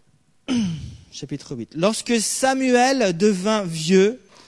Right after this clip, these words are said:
le prophète Samuel devint vieux,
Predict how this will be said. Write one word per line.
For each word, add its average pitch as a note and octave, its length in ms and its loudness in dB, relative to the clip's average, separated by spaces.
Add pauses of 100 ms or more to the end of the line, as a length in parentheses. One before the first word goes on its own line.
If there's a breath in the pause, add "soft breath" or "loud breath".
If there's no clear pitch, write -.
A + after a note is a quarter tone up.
(640 soft breath)
le D#3+ 80 -8
prophète G3 360 -4
Samuel G3 300 0
devint E3 300 0
vieux, F3+ 500 -4